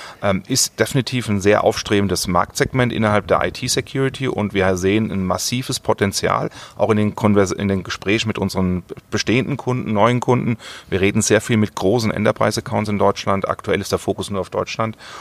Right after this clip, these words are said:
und wir werden, äh, ein,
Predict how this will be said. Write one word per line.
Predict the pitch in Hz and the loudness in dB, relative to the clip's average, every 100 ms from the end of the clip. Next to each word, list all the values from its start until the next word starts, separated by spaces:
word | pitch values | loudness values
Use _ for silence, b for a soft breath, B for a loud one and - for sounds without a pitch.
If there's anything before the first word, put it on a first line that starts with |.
| B B | B B
und | - 101 98 98 - _ _ - | 4 4 4 0 -6 _ _ -6
wir | 104 | 0
werden, | 90 98 - 113 110 | 4 2 2 0 0
äh, | - 98 95 95 95 - | 2 4 4 4 2 0
ein, | 98 95 92 | -2 -2 -4